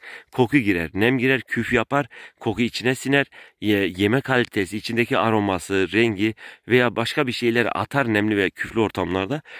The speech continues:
Onun için nemden, küften hava alan, e, serin, e, ve nem olmayan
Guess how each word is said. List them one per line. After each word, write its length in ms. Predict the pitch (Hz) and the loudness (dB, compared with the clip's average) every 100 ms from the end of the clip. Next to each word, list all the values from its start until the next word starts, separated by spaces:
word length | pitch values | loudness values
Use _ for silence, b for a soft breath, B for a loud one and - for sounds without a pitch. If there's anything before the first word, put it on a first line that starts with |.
| B B | B B
Onun 180 | - 165 | 2 4
için 340 | 131 113 104 | 2 0 0
nemden, 420 | 104 139 139 117 101 | 4 4 4 0 0
küften 480 | - 127 - 117 - _ B B | -4 -2 2 0 -2 _ B B
hava 360 | - 117 127 139 | -2 4 4 4
alan, 420 | 107 131 143 160 - B B - | 2 0 0 -2 -8 B B -6
e, 220 | 101 98 | -4 -2
serin, 580 | - - 131 139 151 160 b b b | -4 0 2 2 0 -4 b b b
e, 340 | - 107 104 101 - - - | 2 2 2 -2 -8 -20 -14
ve 400 | - 101 123 143 | -8 0 2 4
nem 200 | 135 139 | 4 2
olmayan 640 | 123 151 135 98 82 78 | 4 4 4 2 -2 -6